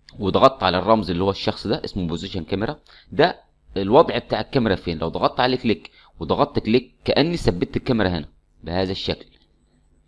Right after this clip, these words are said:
لاحظتوا؟ يا رب تكون لاحظتوا اللي حصل ايه، يعني الكاميرا بقت تقريبًا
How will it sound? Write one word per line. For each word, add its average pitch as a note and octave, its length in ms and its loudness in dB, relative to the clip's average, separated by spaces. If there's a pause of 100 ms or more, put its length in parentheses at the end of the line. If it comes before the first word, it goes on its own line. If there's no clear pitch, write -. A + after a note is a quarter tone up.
(180)
لاحظتوا؟ - 500 -2 (460)
يا F2 100 2
رب A2 200 2
تكون A2+ 200 -4
لاحظتوا G2+ 460 -8
اللي E2+ 140 -2
حصل G2+ 360 -2
ايه، E2 180 0
يعني D2 200 -6
الكاميرا C#3+ 420 -2 (380)
بقت - 460 -4 (380)
تقريبًا C3 540 2